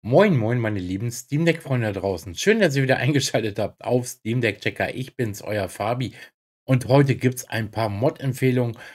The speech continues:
für Fallout vier auf dem Steam Deck. Ganz wichtig ist im Vorfeld, ihr solltet den Mod-Manager installiert haben. Wie das Ganze funktioniert, zeige ich euch hier in dem Video, was hier oben verlinkt ist. Ansonsten gibt es dreißig Mod-Empfehlungen.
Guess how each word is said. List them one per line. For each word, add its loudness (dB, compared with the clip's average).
für 6
Fallout 4
vier 2
auf -2
dem -4
Steam 0
Deck. 2
Ganz 2
wichtig 2
ist 0
im 2
Vorfeld, 2
ihr -2
solltet 2
den 0
Mod-Manager 2
installiert 0
haben. 0
Wie -2
das 0
Ganze -2
funktioniert, 0
zeige -2
ich -12
euch -4
hier 2
in 0
dem 2
Video, 2
was 0
hier -2
oben -2
verlinkt -2
ist. -10
Ansonsten 2
gibt 0
es -2
dreißig -2
Mod-Empfehlungen. 4